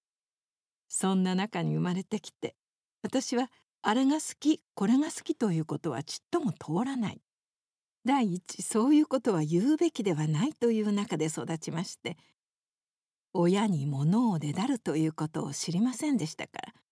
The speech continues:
何か買ってという言葉が私の口から出たことは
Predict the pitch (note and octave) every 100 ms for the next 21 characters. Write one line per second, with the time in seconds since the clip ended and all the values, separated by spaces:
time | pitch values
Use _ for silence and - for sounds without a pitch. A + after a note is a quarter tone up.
0 | _ _ _ _ _ _ _ _ _ C#4+
1 | F#4 - B3 - A#3+ _ D#4+ F#4+ - C#4
2 | C4+ A#3 A#3 A3+ A3+ G#3+ F#3 F3+ _ -
3 | D#3 F3 - F3+ - - - C#4 F#3 G3
4 | G#3+ - - F#3+ E3